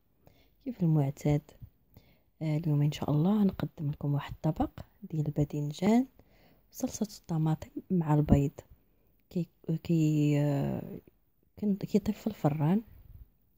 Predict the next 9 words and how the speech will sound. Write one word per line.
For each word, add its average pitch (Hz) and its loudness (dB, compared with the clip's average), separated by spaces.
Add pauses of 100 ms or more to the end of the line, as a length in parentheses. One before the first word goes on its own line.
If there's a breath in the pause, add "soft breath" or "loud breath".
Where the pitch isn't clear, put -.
(880 soft breath)
كيجي 175 2
زوين 151 2 (240)
بزاف 156 0 (240)
ولذيذ. 156 0 (1120)
وبقاو 180 -8
معايا 160 -4
حتى - -10
لاخر - -6
الفيديو 190 -4